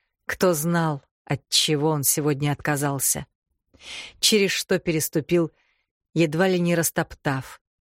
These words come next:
поддавшись порыву ярости. И да, меня мучила совесть.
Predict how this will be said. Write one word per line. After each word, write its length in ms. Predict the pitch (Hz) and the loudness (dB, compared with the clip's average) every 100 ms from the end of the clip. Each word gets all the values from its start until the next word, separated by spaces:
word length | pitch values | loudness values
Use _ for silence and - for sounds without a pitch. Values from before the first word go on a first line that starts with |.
| _ _ _ - | _ _ _ -2
поддавшись 880 | 160 147 143 151 147 - 147 - | -2 -2 -2 -2 -2 -6 -4 -4
порыву 340 | - 139 135 143 | -2 -2 -2 -2
ярости. 680 | 135 135 139 - - 147 - _ _ _ _ _ _ _ _ _ _ _ - | 0 -2 0 -2 -4 -10 -12 _ _ _ _ _ _ _ _ _ _ _ -2
И 160 | 190 | 0
да, 360 | 156 147 135 131 _ _ _ _ _ _ _ _ | 0 -2 -4 -6 _ _ _ _ _ _ _ _
меня 280 | 202 185 165 | 0 2 2
мучила 500 | 156 170 - 156 143 | 2 0 0 -2 -2
совесть. 720 | 135 - 160 131 - - - | 0 0 0 -2 -6 -6 -10